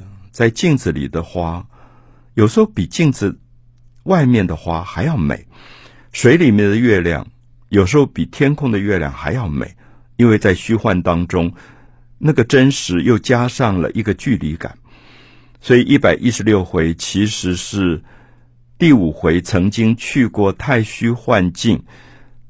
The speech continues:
走进了一个房间，误打误撞，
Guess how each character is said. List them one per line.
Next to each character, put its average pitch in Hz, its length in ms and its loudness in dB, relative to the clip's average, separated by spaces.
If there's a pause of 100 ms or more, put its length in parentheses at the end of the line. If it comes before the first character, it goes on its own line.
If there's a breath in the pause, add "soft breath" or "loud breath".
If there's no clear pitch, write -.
(100)
走 87 220 4
进 113 260 2
了 87 80 0
一 95 80 -2
个 107 140 0
房 87 340 -2
间， 113 400 0 (520 soft breath)
误 139 200 6
打 71 380 -6
误 123 120 2
撞， 90 400 -4